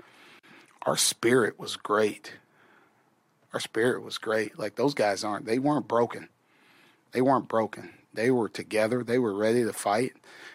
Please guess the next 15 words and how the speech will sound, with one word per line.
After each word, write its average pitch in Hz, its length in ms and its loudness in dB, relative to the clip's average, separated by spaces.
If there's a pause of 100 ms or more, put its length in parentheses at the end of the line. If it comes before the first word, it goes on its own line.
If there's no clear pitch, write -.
They 113 120 0
were 110 120 2
ready 113 220 2
to 98 80 -2
fight - 400 -2
together. 104 680 -2 (380)
And 101 200 -10
I 98 80 -8
think - 320 -8
that's 117 340 0
the 113 120 -4
biggest 107 420 -2
thing 104 300 -2
is, 92 300 -6
um, 90 460 -10